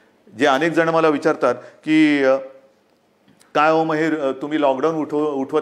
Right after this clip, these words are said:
नाही, किती काळ असं बसायचं? मगाशी मी तुमच्याशी बोलत होतो, ह्याच्यात काय आहे? नुसतं सर्दी, खोकला, ताप तर येईल, आणखीन काय होईल? फ्लू काय कोणाला होत नाही?"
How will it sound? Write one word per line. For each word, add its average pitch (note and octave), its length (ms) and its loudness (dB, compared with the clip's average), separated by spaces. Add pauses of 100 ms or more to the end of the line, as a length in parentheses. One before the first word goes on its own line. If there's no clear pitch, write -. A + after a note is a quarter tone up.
नाही, C#3 180 -4
किती E3+ 480 -8
काळ F3+ 160 2
असं D#3+ 200 0
बसायचं? C#3+ 360 -4
मगाशी E3 320 -2
मी F3 60 -6
तुमच्याशी E3+ 360 -6
बोलत F3 280 0
होतो, B2+ 180 -6
ह्याच्यात C#3 240 0 (100)
काय D3 160 0
आहे? C3 140 -2 (220)
नुसतं D#3 220 -6
सर्दी, D3+ 380 -2
खोकला, D3 260 0
ताप C#3+ 340 -2
तर D#3+ 80 -2
येईल, D3 280 0 (100)
आणखीन C#3+ 340 -4
काय D3 120 2
होईल? C3+ 240 -2 (160)
फ्लू E3 160 2
काय D#3+ 140 2
कोणाला D3+ 260 -4
होत C#3 220 -2
नाही?" F3 160 -6